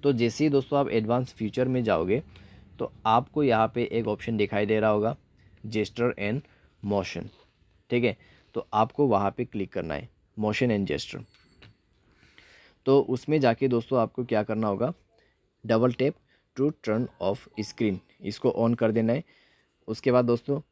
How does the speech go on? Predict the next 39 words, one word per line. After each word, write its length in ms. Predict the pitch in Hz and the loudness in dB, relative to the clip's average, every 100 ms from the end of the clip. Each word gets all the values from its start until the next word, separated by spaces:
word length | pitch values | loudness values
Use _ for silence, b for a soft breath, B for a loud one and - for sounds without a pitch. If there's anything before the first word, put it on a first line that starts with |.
| _ b b b b b - | _ b b b b b 0
आप 240 | 110 123 _ _ _ _ - | 0 0 _ _ _ _ -2
होम 160 | 113 120 | 0 2
पे 140 | 127 | 2
जाइए, 360 | 117 107 120 165 b b b b b b _ _ _ 113 | 2 2 0 -2 b b b b b b _ _ _ -6
ब्लैंक 380 | 110 113 143 | 2 4 4
स्पेस 360 | 147 - 117 113 | 0 -2 -2 -2
में 180 | 127 135 | -2 -2
डबल 220 | 113 98 | 0 -2
टैप 260 | 101 107 101 | -2 -4 -6
कीजिए, 300 | 104 95 123 | -4 -2 -2
स्क्रीन 200 | 110 107 | 0 0
ऑफ 160 | 85 - | -2 -4
हो 80 | |
जाएगा। 300 | 69 57 - - _ _ _ _ _ _ - | -6 -8 -10 -16 _ _ _ _ _ _ -4
ठीक 120 | 113 | 0
है, 140 | 113 - b b b b b | 0 -2 b b b b b
तो 220 | 104 104 | 0 2
यहाँ 240 | 90 110 110 | 4 4 2
पे 100 | 120 | 2
आप 100 | 104 | -2
देख 200 | 98 95 | -2 -4
सकते, 380 | - - _ _ | -8 -14 _ _
तो 60 | 110 | -4
कुछ 220 | 131 127 | -2 -2
इस 100 | 123 | -2
प्रकार 280 | - 101 92 | -2 -2 -2
से 140 | - | -2
काम 220 | - 95 | -4 -4
करते 280 | 90 80 - | -4 -6 -2
हैं। 60 | 95 | 2
अगर 140 | 123 | 4
आप 120 | 135 | 4
अपने 220 | 127 123 139 | 2 -2 -2
मोबाइल 360 | 123 104 107 | 0 2 0
स्क्रीन 300 | 120 - 120 | -2 -4 -2
पे 100 | 123 | 0
डबल 260 | 110 95 104 | 0 0 -2
टैप 240 | 113 104 | -2 -4
करते 360 | - 98 123 | -4 -2 -2